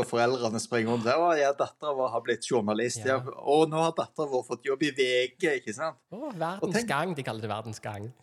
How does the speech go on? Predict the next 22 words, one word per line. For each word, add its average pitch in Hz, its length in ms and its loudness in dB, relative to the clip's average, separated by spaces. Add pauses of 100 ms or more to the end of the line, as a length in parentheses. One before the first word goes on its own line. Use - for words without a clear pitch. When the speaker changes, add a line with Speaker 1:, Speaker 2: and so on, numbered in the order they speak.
Speaker 1:
Ja, 117 240 4
Verdens 123 540 0
Gang, 135 240 -4
ja. 123 120 0 (240)
Speaker 2:
<laughs> - 240 -20
Speaker 1:
Og 170 140 0
tenk 247 320 -4
deg, - 240 -2 (160)
tenk 220 260 -4
deg, 104 220 -2 (1040)
du 143 100 -2
har 180 160 2
faktisk 202 420 -4
fått - 460 -4
jobb 139 240 4 (160)
i, 131 80 -2 (460)
det 113 100 -2
er 127 160 4
jo 185 80 4
Norges 104 400 -2
største - 460 -4
avis. 107 320 -6